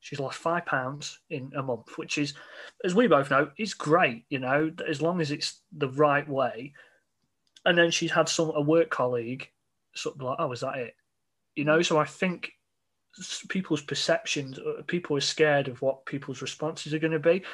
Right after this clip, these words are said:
Speaker 1: and that'll put 'em off blowing the, their own trumpet. But actually, so I think you should just do it. You should, e-, even if you celebrate to yourself those small little wins,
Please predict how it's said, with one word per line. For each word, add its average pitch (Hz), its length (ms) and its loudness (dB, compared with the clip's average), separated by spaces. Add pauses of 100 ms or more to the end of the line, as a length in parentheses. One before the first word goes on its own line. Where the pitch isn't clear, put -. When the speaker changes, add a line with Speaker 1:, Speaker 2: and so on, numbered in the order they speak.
(120)
Speaker 1:
and 175 100 0
that'll 196 160 0
put 160 220 -6
'em 147 120 -2
off 196 220 2
blowing 120 460 -4 (180)
the, 117 260 -8
their 120 260 0
own 113 120 -6
trumpet. 117 520 -10 (280)
But 135 100 0
actually, 127 600 -2 (640)
so 170 400 0
I 156 100 -2
think - 160 -10
you 151 60 -10
should 147 160 -8
just 147 180 -6
do 156 160 2
it. 156 100 0
You 151 60 -6
should, - 200 -6
e-, 170 220 -6 (200)
even 254 180 4
if - 80 2
you 202 80 -2
celebrate 165 480 4
to 143 120 -4
yourself 139 760 -2
those 139 220 -2
small 131 400 -4
little - 240 -8
wins, 127 420 -4